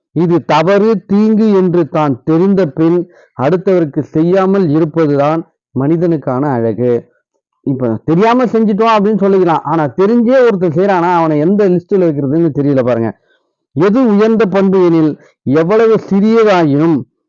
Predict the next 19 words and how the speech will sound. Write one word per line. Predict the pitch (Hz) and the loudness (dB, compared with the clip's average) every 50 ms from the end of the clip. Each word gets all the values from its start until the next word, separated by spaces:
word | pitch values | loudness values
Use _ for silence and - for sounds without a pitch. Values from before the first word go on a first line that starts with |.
| _ _ _ _ - 117 135 | _ _ _ _ -6 -2 0
எவருக்கும் | 151 151 160 208 220 214 190 - - 220 226 240 226 - - | 0 2 2 2 2 0 0 -2 -4 -4 -2 -2 -4 -4 -4
எக்காலத்துக்கும் | 151 131 143 139 123 _ - 190 190 196 202 202 190 156 175 165 131 117 - 147 151 160 175 180 170 - _ _ _ _ _ _ _ _ _ _ _ _ _ _ _ _ _ _ _ _ _ - | -2 -2 -2 -2 -4 _ -2 0 2 2 2 2 0 0 -2 -4 -4 -4 -4 -4 -2 0 0 -2 -2 -6 _ _ _ _ _ _ _ _ _ _ _ _ _ _ _ _ _ _ _ _ _ -6
மனதால் | 131 123 120 127 139 160 175 196 208 185 208 220 220 220 226 220 208 - - | -4 -2 -2 0 0 0 0 0 0 2 2 2 2 2 2 2 0 -2 -4
கூட | - 202 208 208 214 208 214 226 240 - 247 - _ | -2 0 0 2 2 2 2 2 0 0 -2 -4 _
தீமையை | - 190 196 208 202 202 202 202 196 202 196 170 - | -2 0 0 0 2 0 0 0 0 0 0 -2 -2
செய்யாதிருப்பதே | - 170 175 175 190 190 190 190 160 170 160 151 - - 156 147 185 220 - 170 | -2 0 0 2 2 2 0 0 0 0 -2 -2 -2 -2 -2 0 0 0 -2 -2
சிறந்தது. | - - 165 165 165 165 165 165 143 143 131 127 156 156 135 - - - _ _ _ _ _ _ _ _ | -6 -4 -2 0 2 2 2 2 0 0 0 0 0 0 0 -2 -4 -10 _ _ _ _ _ _ _ _
நீங்க | - - 127 135 143 143 139 | -10 -6 -4 -2 0 0 -2
செயல்ல | 127 - - 170 190 220 226 226 226 | -2 -2 -2 0 2 2 2 2 2
இல்ல, | 226 214 208 196 175 147 - - _ _ _ _ - 120 131 | 2 2 2 2 2 0 -2 -4 _ _ _ _ -4 -2 -2
மனசளவுல | 143 160 185 214 240 226 - 262 247 240 240 240 233 226 214 185 | 0 0 2 2 0 0 0 0 2 2 2 2 2 2 2 2
கூட | 170 180 220 240 | 2 2 2 2
அவனுக்கு | 226 220 208 190 180 165 - | 2 2 2 2 0 0 0
தீங்கு | - 202 208 220 208 214 | 0 0 0 0 0 0
நினைக்காத, | 190 175 165 175 165 - 185 170 160 151 170 160 160 | 0 2 2 0 0 0 0 0 2 2 2 0 0
சின்னதா | - 175 190 202 208 208 208 202 | 0 0 0 0 2 2 2 2
இருந்தாலும் | 190 180 175 170 190 202 - | 2 2 2 0 0 -2 -2
பெருசா | 175 180 180 175 185 | 0 0 0 0 0
இருந்தாலும் | 175 160 147 139 160 190 208 - | 0 0 0 0 -2 -2 -4 -6